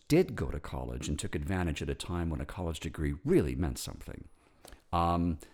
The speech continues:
it just took its hold on me. And to this day, I'm terribly driven by so much curiosity and love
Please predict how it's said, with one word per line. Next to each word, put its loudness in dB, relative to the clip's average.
it 0
just -2
took -4
its -2
hold -2
on -2
me. -8
And 0
to 0
this 0
day, 0
I'm -2
terribly -2
driven -2
by -4
so -2
much -2
curiosity -4
and -4
love -2